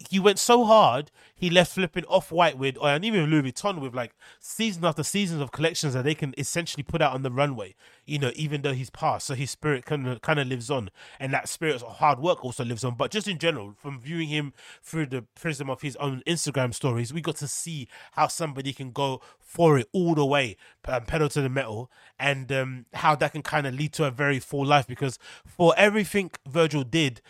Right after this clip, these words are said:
he didn't necessarily come across as the most materialistic guy either. Do you know what I mean? Like, he, don't get me wrong, he, he had his nice things. He maybe showed off a couple of nice cars here and there, but he usually kept that stuff stum. And most of the times, he was always sharing,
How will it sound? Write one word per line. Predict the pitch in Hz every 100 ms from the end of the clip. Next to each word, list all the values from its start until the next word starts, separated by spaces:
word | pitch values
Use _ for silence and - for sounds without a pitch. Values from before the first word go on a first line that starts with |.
| - _
he | 170
didn't | 202 185
necessarily | 190 170 180 160
come | - 156
across | 147 156
as | 131
the |
most | 131 139
materialistic | 139 127 - 147 160 143 110
guy | 107
either. | 135 143 80
Do | -
you |
know | 120
what |
I |
mean? | 156 110
Like, | 120 110
he, | - 170 -
don't | 180
get | 170
me |
wrong, | 135
he, | 143
he | 156
had | 160
his | 156
nice | 127 143 131
things. | - 123 139 147 - - -
He | - 147
maybe | 156 143 135
showed | - 151
off | 156 139
a |
couple | - 156 147
of | 135
nice | 131 139 -
cars | - 147 135
here | 147 135
and | 135
there, | 143
but | 117 123 - - -
he | 170
usually | 156 190 208 165 165
kept | - 170 -
that | 147
stuff | - 143 -
stum. | - - - 160 127
And | 123
most | 165 -
of | 160
the | -
times, | 139 123
he |
was | 127 131
always | 156
sharing, | - - 151 139